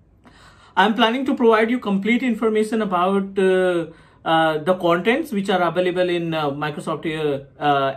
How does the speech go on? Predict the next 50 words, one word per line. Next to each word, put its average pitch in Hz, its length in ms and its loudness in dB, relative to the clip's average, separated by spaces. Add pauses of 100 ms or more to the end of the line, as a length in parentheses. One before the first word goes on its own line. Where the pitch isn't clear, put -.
(120)
S 190 140 0
C 202 160 0
three 175 220 -2
hundred 165 340 -6
certification। 196 580 -4 (600)
तो 196 260 6 (240)
अभी 185 180 4
हम 214 80 4
मूव 190 200 2
करते 208 280 2
हैं 226 80 0
और 220 120 -2
आपको 156 260 -4
गाइड 147 300 -2
करते 185 280 -4
हैं 175 100 -6
अपने 165 240 -6
रोड 139 280 -2
मैप 165 220 0
के 175 80 -2
बारे 165 220 -2
में 165 180 -10
कि 156 100 -16
किस 160 260 -12
तरीके 156 280 -6
से 165 140 -8
आपको 160 260 -6
ये 156 80 -6
प्लेलिस्ट 147 500 -6 (640)
बेनिफिट 196 420 2
देने 196 200 2
वाली 190 220 0
है 214 80 0
और 214 220 0
क्या-क्या 170 320 -2
टॉपिक्स 151 380 -6
हम 165 100 -6
इस 139 100 -8
पे 151 120 -8
कवर 143 240 -2
करने 156 260 -6
वाले 160 220 -4
हैं। 202 200 -6 (440)
हंड्रेड 220 200 2
परसेंट 240 280 0
प्रैक्टिकल 202 440 0
होगा, 196 240 2 (220)
because 147 240 -2
you 160 140 2
know 196 160 4